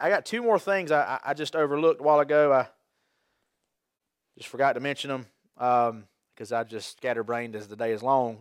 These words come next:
Um, I, I didn't wanna mention this in front of Tristan, so I didn't really forget this. I just, uh, I chose to wait till now. Um, but y'all know, y'all know Tristan and, and, uh, Tristan Lucas. He's one of the kids that Ryan picks up every week.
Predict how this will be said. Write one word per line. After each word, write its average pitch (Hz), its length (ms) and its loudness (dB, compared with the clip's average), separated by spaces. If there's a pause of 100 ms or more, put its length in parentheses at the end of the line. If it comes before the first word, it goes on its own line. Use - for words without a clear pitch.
Um, 131 400 4 (720)
I, 156 100 2
I 170 140 4
didn't 240 160 6
wanna 214 160 2
mention 190 320 -2
this 160 180 0
in 139 60 -8
front 156 220 0
of - 40 -4
Tristan, 139 420 -2
so 127 100 -4
I 139 60 2
didn't 160 120 -2
really 135 200 4
forget 127 380 -6
this. 123 300 -2
I 120 80 -2
just, 117 300 -8
uh, 107 180 -4 (600)
I - 60 -14
chose 135 360 -2
to 117 100 -10
wait 120 240 -2
till 117 100 -12
now. 135 320 -4 (380)
Um, 135 320 2
but 131 120 -4
y'all 190 140 4
know, 214 80 6
y'all 170 220 4
know 190 80 4
Tristan 170 520 -2
and, 139 200 -8
and, 139 260 -6
uh, 131 200 4
Tristan 160 340 -6
Lucas. 156 400 -4
He's 147 180 -8
one 156 140 -4
of 151 40 -8
the 143 140 0 (220)
kids 151 240 -4
that 135 80 -4
Ryan 143 340 0
picks 151 300 -4
up 147 220 4
every 147 180 -4
week. 151 260 0